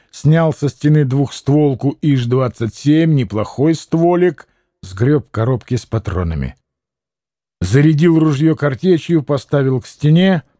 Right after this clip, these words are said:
сел на ближайший стул и закурил. Предупредил: «Стеклянных банок не бери, только железные. Открывашку не забудь». «А мясо?»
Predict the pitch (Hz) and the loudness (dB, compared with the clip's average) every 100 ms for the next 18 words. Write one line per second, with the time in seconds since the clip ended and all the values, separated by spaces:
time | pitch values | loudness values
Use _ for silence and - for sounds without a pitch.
0 | _ _ - - 156 165 143 123 120 131 | _ _ -20 -4 2 2 2 -2 -2 -2
1 | 120 127 117 - 113 - 165 175 - 131 | -2 -2 -2 -4 -6 -2 -2 -2 -2 -2
2 | 120 - 110 71 64 57 _ _ _ _ | -2 -2 -4 -4 -8 -12 _ _ _ _
3 | _ _ _ _ _ _ 107 113 117 123 | _ _ _ _ _ _ 0 0 0 0
4 | 113 110 101 - _ _ _ _ _ _ | 0 0 -2 -8 _ _ _ _ _ _
5 | _ - 123 110 131 151 135 120 107 131 | _ -6 -2 0 2 2 2 0 0 -2
6 | 123 98 113 117 127 120 - _ _ 107 | -2 -2 0 0 0 -2 -4 _ _ -4
7 | 113 120 120 127 127 113 120 117 104 - | 0 0 0 0 0 0 -2 -2 -4 -8
8 | _ _ _ _ _ 92 - 147 160 160 | _ _ _ _ _ -6 0 2 4 2
9 | - 143 139 139 127 135 - _ _ _ | -2 -4 -2 -2 -2 -4 -6 _ _ _
10 | _ _ _ _ _ _ _ _ 123 131 | _ _ _ _ _ _ _ _ 2 2
11 | 127 123 - 151 156 | 2 0 -2 -4 -4